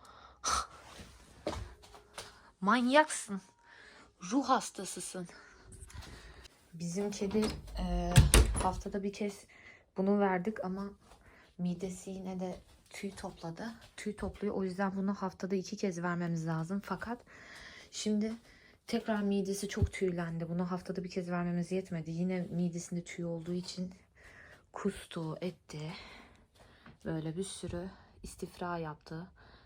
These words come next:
Yine aç kaldı falan bir iki gün. Sonra hemen bu tedaviye başladık. Yani buna her gün üç kere, dört kere verdik. İki hafta boyunca. Bu ikinci hafta olacak. Ondan sonra hala is-, üzerin-, i-, içinden tüy çıkardığı için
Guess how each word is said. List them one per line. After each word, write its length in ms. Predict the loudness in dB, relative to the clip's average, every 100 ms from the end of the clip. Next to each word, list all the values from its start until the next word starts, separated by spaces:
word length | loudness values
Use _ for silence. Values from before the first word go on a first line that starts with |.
| -20 -20 _ -6
Yine 260 | -2 0 -2
aç 220 | -8 -8
kaldı 340 | -8 -8 -8 -10
falan 400 | -8 -6 -6 -6
bir 100 | -10
iki 200 | -12 -10
gün. 180 | -6
Sonra 320 | -6 -4 -4 -2
hemen 360 | 0 2 2
bu 60 | 0
tedaviye 540 | 2 6 8 8 6
başladık. 400 | 6 4 0 2
Yani 300 | 4 4 4
buna 180 | 4 4
her 220 | 8 8
gün 280 | 8 4 2
üç 160 | -2 -2
kere, 320 | 0 0 2
dört 180 | 2 2
kere 260 | 2 2 4
verdik. 500 | 4 2 -2 -6 -14 -18 -18 -16 -12 -4
İki 220 | -2 4
hafta 320 | 4 4 0
boyunca. 300 | 2 0 0
Bu 80 | 2
ikinci 360 | 2 0 0 0
hafta 280 | 0 -4 -6
olacak. 380 | -4 -6 -8 -14 -18 -20 -20 -18 -16 -16 -16 -16 -18 -18 -20 _ _ -2
Ondan 280 | 0 2 0
sonra 400 | 0 0 2 6
hala 320 | 8 8 8
is-, 200 | 6 2
üzerin-, 340 | 0 6 6 6
i-, 160 | 2 0
içinden 440 | 0 4 6 6
tüy 180 | 6 2
çıkardığı 440 | 2 4 6 8 6
için 340 | 4 4 2